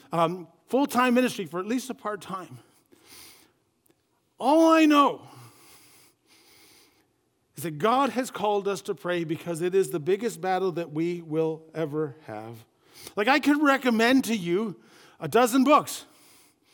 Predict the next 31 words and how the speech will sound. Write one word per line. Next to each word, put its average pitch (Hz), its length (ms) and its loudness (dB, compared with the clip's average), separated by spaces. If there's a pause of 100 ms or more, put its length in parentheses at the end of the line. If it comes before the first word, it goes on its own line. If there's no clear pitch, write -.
(1300)
about 190 300 -2
children 277 380 2
who 247 140 4
are 240 100 6
away 240 220 6
from 233 220 -2
the 226 60 0
Lord 240 420 4
and, 175 180 -2
and, 180 340 -2
and, 180 380 -4
and 180 200 -4
talk 240 280 2
about 247 260 0
things 254 220 0
that 247 100 -6
you 233 120 -4
can 226 160 -4
do. 226 160 0
I 214 100 0
could, 185 180 -2 (220)
I 220 100 2
could 220 160 -2
sit 269 260 -4
down 269 240 2
with 240 160 -2
you 208 140 2
and 196 100 0
give 262 240 0
you 254 160 2
advice. 240 540 2